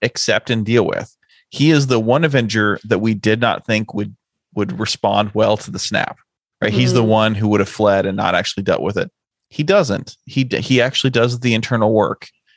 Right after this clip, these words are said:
Speaker 1: and he, he comes to accept his failure and all that that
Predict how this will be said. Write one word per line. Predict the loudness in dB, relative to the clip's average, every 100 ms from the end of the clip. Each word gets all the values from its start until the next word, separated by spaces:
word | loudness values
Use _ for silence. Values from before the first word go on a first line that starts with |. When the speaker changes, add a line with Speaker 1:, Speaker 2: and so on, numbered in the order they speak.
| _ -2
Speaker 1:
and | -2 0
he, | 0 2 2
he | -2 -6
comes | -4 -2 -2 -2 -2
to | -2 0
accept | -4 -4 -2 -4 -4
his | -4 -4 -2
failure | 2 2 2 0 -2 _ _ _ _ -4
and | -2
all | 2 2 2
that | 0
that | 0 -2